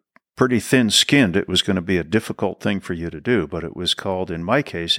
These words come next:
it was Aviation Officer Candidate School. And it was,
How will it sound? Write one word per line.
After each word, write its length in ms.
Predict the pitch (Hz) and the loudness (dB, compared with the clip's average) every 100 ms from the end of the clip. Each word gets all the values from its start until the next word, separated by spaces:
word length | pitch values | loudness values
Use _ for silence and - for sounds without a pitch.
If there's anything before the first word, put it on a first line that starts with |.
| - | -4
it 100 | 87 | -8
was 180 | 78 98 | -2 2
Aviation 560 | 127 110 113 120 101 | 4 4 4 2 2
Officer 340 | 98 98 - 87 | 0 -2 -4 -6
Candidate 540 | - 127 98 80 76 | 0 0 0 -2 -6
School. 400 | - - 69 - _ _ - - - - - - _ | -6 -6 -10 -14 _ _ -20 -20 -20 -20 -20 -20 _
And 420 | 107 101 101 90 - | 2 6 6 2 -2
it 200 | 104 - | -4 0
was, 680 | 98 95 92 92 - - | 2 4 4 4 2 0